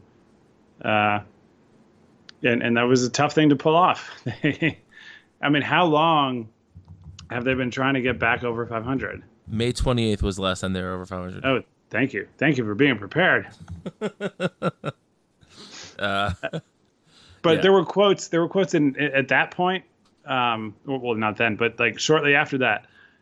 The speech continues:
Speaker 1: uh, "Oh, we just gotta get back to five hundred. Just gotta get back. Just gotta get back." And it took a long time to do it. And then they did it today, and then they got back over it. And Pete Alonso is,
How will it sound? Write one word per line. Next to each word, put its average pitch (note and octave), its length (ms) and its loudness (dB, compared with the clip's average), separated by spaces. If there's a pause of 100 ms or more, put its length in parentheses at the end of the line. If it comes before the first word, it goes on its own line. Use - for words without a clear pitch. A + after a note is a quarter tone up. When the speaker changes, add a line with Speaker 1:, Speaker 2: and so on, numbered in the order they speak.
(200)
Speaker 1:
uh, G#2 240 -2
"Oh, C3+ 140 2
we A2+ 140 -4
just B2 200 -4
gotta B2+ 160 0
get A#2 160 -4
back B2+ 200 0
to A#2+ 100 -8
five A2+ 220 -4
hundred. A2 340 -6 (100)
Just D3 180 -2
gotta B2+ 160 0
get A#2 160 -2
back. G#2 220 0
Just - 180 -6
gotta B2 140 2
get A#2 140 -2
back." G2+ 340 0 (1200)
And B2+ 180 -4 (920)
it D3 160 -2
took F3 180 -2
a C#3+ 60 2
long B2 560 2
time C#3 220 2
to C#3+ 60 0
do E3+ 180 2
it. C3 120 -4 (320)
And B2+ 100 0
then B2 140 2
they A#2+ 100 2
did C3 200 4
it C#3+ 100 -6
today, C#3 320 2
and D#3+ 100 0
then C3+ 140 2
they C3 100 2
got B2+ 180 0
back B2+ 340 -2 (360)
over C#3 300 4
it. F#2 160 -6 (1040)
And B2 380 -4
Pete E3 180 0
Alonso C3+ 680 4 (600)
is, A2 720 0